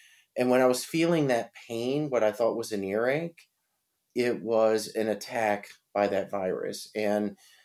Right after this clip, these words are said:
the seventh facial nerve travels through a tiny little opening in bone right there. And so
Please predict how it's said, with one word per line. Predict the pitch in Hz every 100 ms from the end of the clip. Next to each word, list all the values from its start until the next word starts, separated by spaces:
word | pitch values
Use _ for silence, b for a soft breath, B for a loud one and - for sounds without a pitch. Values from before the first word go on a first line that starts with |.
| b b _
the | 120 113 110 104 104 -
seventh | - - - 139 156 147
facial | 131 127 - 151
nerve | 151 160 147
travels | - 131 123 135 139 -
through | 127 123 123 110
a | 98
tiny | - 131 147 156
little | 143 131 123 110 -
opening | 113 131 131 135 143
in | - 110 101
bone | 101 104 123 165 185 _ _ _ _ _ _
right | 101 110 135 -
there. | 113 110 113 156 -
And | 120 117 120
so | - 123 113 113 117 110